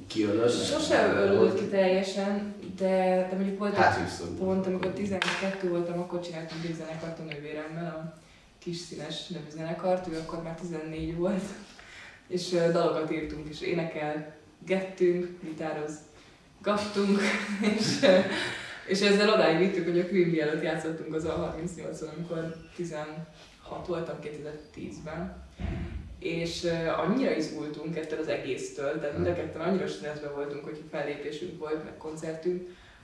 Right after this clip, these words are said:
Speaker 2: hogy, ö, valahogy rájöttem, hogy nekem ez, ez,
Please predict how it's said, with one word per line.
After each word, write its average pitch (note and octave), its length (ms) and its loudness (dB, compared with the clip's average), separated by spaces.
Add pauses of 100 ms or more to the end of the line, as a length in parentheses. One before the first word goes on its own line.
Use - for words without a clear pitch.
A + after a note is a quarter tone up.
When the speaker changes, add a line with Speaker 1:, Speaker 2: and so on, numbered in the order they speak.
(200)
Speaker 2:
hogy, E3+ 280 2
ö, F3 120 6
valahogy F3 240 6
rájöttem, F3+ 420 0
hogy F3 100 -2
nekem E3+ 440 -4
ez, E3 100 -4 (220)
ez, D#3+ 100 0